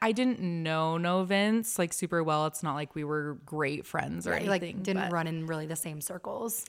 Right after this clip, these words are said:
Speaker 1: Yes, but I knew of Vince.
Speaker 2: Did you guys have classes together?
Speaker 1: I don't know.
Speaker 2: Yeah.
Speaker 1: Probably not.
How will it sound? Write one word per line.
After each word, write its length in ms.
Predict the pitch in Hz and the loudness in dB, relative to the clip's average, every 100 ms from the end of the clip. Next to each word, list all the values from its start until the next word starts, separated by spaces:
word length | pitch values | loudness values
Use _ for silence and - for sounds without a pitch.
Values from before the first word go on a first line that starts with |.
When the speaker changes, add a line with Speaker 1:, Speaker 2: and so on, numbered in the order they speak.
| - | -10
Speaker 1:
Yes, 280 | 180 147 - | -2 -2 -2
but 140 | - 160 | -4 -4
I 80 | |
knew 200 | 170 190 196 - | 0 -2 -2 -4
of 380 | 160 156 151 - | -2 -2 -4 -10
Vince. 380 | 104 - - - | -10 -10 -6 -2
Speaker 2:
Did 120 | 196 | 4
you 60 | |
guys 180 | 262 269 | 4 4
have 180 | - 233 | 2 0
classes 420 | - 160 165 226 | 0 -2 0 -4
together? 460 | - 294 285 311 320 - - _ _ _ - | -4 -2 0 0 -4 -12 -20 _ _ _ -8
Speaker 1:
I 180 | 175 196 | -2 0
don't 360 | 339 - 160 | 0 0 0
know. 800 | 156 165 196 160 151 156 156 156 - - | -2 0 0 0 0 -2 -2 -4 -8 -10
Speaker 2:
Yeah. 120 | 196 | -2
Speaker 1:
Probably 420 | 185 208 233 226 214 | 4 6 6 6 8
not. 380 | 170 156 123 | 8 6 4